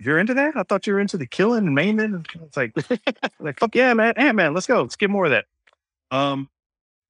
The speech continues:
Speaker 1: so, so yeah, I, I, I hear you on the taste aspect. That was a very good question, actually, from, uh,
Speaker 2: Yeah.
Speaker 1: from Al. Um, what is the role of taste? How do I think about that? Uh,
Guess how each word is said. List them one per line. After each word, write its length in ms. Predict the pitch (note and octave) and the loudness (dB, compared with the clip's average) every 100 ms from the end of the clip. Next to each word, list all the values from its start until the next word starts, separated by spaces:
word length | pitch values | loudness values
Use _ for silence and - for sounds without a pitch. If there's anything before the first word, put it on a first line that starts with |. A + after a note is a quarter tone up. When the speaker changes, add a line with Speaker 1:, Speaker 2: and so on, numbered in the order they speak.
| _ - | _ -20
Speaker 1:
so, 420 | - G#3 F3+ E3 - _ _ _ _ - | -4 0 2 0 -6 _ _ _ _ -6
so 120 | G3+ | -2
yeah, 420 | G3+ E3+ B2 A2+ - - | 2 2 2 0 -6 -4
I, 240 | D3+ D#3 | 0 2
I, 40 | E3+ D3 | 0 0
I 80 | |
hear 200 | D3+ F#3+ F3 | 0 0 2
you 140 | C#3+ | 2
on 120 | C#3 | 0
the 80 | A#2+ | -2
taste 360 | - C3 A2+ - | -2 0 0 -4
aspect. 340 | G#2 - G2 | -8 -6 -2
That 80 | C#3 | 0
was 120 | F3+ | 2
a 80 | D#3 | 0
very 200 | C#3 D3+ | 2 2
good 140 | C#3+ B2 | 0 -2
question, 320 | B2+ A2 G#2+ | -2 -2 -2
actually, 340 | G#2+ - A2 | -4 -4 -8
from, 260 | G#2 A2 G#2 | -4 -2 0
uh, 220 | G2+ F#2+ - - - - - | 0 -2 -6 -20 -20 -18 -6
Speaker 2:
Yeah. 200 | C3 A2+ - _ _ _ _ | -4 -4 -10 _ _ _ _
Speaker 1:
from 160 | B2+ A#2 | -6 -2
Al. 420 | A2+ G#2+ G2+ G2 | 0 0 -2 -6
Um, 380 | B2 A#2+ A#2 A2 - _ _ _ _ _ _ _ _ _ - | -2 2 2 -2 -10 _ _ _ _ _ _ _ _ _ -10
what 180 | A#2+ | -8
is 60 | C#3 | -4
the 80 | B2+ | 0
role 180 | B2 A#2 | 2 0
of 60 | |
taste? 260 | A2+ G#2+ G2 | 0 -4 -2
How 80 | C3+ | -2
do 120 | C3 | 0
I 80 | A#2+ | 0
think 200 | - - | -2 -4
about 240 | G2 F#2+ | -2 -2
that? 220 | G2 F#2+ - | -2 -4 -2
Uh, 220 | A2+ | -2